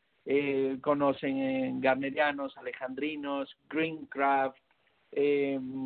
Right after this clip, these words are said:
Asatru, etcétera, ¿no? O sea, la comunidad, sí, gra-, eh, gracias a los dioses es cada vez más grande, creo yo, pero seguimos siendo como una familia pequeña, ¿no? Donde todos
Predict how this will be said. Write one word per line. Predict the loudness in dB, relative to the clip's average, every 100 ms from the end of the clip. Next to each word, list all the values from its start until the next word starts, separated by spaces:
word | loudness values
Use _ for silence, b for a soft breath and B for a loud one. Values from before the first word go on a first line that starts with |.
| -4 -4
Asatru, | -2 -2 0 0 0 0 2 4 2 2 0 0
etcétera, | -2 0 0 4 2
¿no? | 2 -2
O |
sea, | -2 -2 -2 _ _ -10
la | -8
comunidad, | -6 -4 -2 -2 -4 _ -18 -16 -16 -2
sí, | -2 -2 -12
gra-, | -10 -8 -10
eh, | -12 -12 -12
gracias | -6 -6 -6
a | -6
los | -6 -6
dioses | -6 -6 -8 -14
es | -12
cada | -4 -2 0
vez | -4 -6 _ -16
más | -6 -4 -6
grande, | -2 0 0 -2 -6
creo | -6 -2 0
yo, | 0 0 0 -6 _ _ _
pero | 0 2
seguimos | 2 0 0 -2
siendo | -4 0 2 4 2 -2
como | -4 -2 -2 -2 -2
una | 0 0
familia | 2 0 2 2
pequeña, | 0 -4 -4 -4
¿no? | -2 -2
Donde | -2 -4 -6
todos | 0 2 2